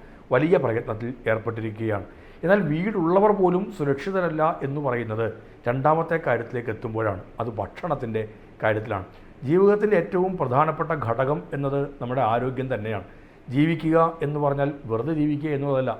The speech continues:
ആരോഗ്യത്തോടു കൂടി ജീവിക്കുക എന്ന് പറയുമ്പോൾ മാത്രമേ ആ ജീവിതം അർത്ഥപൂർണ്ണമാകുന്ന ഒരു ജീവിതം ആവുന്നുള്ളൂ. രോഗങ്ങളുടെ തടവറയിൽ ജീവിക്കുന്നു എന്ന് പറയുന്നത് വല്ലാത്ത ദുരിതവും ദുരന്തവും തന്നെയാണ്. അതുണ്ടാവാതിരിക്കുക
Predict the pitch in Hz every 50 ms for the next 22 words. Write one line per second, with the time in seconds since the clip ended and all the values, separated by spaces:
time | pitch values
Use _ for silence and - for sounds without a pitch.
0 | - - 107 113 123 131 147 175 165 156 185 180 185 - 196 190 202 185 185 190
1 | 196 240 233 170 160 165 160 156 165 156 165 160 165 165 - - - - - -
2 | - 135 139 160 170 147 143 139 143 147 147 147 160 151 143 120 113 113 113 143
3 | 135 127 120 104 98 - - - 117 135 143 117 113 123 123 120 123 139 180 180
4 | - - 110 113 110 - - - 165 175 170 170 160 165 165 151 135 123 120 120
5 | 117 120 135 165 180 - - - - - - 127 131 120 117 123 127 123 123 127
6 | 135 143 - - - 117 117 113 113 113 107 110 110 107 - - - - - -
7 | - - 135 147 165 190 202 214 220 220 220 220 220 - 196 160 165 175 175 175
8 | 175 175 180 170 147 139 139 156 170 156 143 165 160 165 170 175 180 175 - 135
9 | 147 156 143 143 127 127 131 135 135 135 135 143 143 - 127 123 131 151 156 160
10 | 156 - 170 139 127 127 131 143 147 147 143 143 143 143 - - - - - -
11 | - 123 123 131 131 143 139 135 131 131 139 175 - 123 117 113 120 123 120 107
12 | 92 - - - - - - - - - - - - - - - - - - -
13 | 151 147 135 135 156 156 165 170 175 185 175 143 131 123 143 139